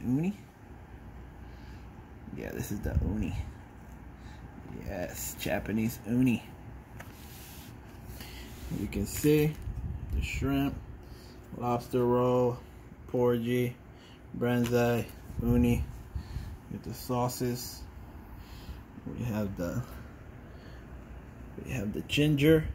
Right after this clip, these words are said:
and we have the wasabi. And these are the ten here.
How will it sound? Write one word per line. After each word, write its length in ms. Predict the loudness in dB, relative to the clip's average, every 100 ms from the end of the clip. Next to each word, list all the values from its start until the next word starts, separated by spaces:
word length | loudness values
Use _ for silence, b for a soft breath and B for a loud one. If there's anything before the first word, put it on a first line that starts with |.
| -6 -10 B B -8
and 100 | -6
we 60 |
have 180 | -6 -6
the 80 | -6
wasabi. 540 | -6 0 2 4 0 -4 -14 -16 -16 -18 B B -10 -6
And 160 | 0
these 220 | 2 2
are 120 | 2 0
the 360 | 0 -4 -6 B B B B -14 -14 -12 -6
ten 200 | -2 0
here. 240 | 0 -2